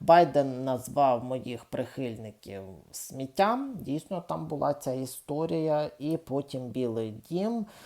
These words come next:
роз'яснював, що Байден мав на увазі того коміка, який, власне,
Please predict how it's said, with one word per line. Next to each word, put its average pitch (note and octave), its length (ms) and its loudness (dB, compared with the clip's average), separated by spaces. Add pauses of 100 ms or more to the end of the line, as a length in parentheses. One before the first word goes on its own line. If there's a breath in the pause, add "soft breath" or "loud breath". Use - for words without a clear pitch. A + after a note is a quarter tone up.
(280 loud breath)
роз'яснював, A#2+ 1040 2
що G#2+ 320 -6
Байден C#3+ 580 6
мав B2 260 2
на G#2 160 -2
увазі A2+ 1000 -2 (560)
того A#2 260 -2
коміка, A2+ 640 -2
який, G#2+ 480 -4
власне, B2+ 1000 -2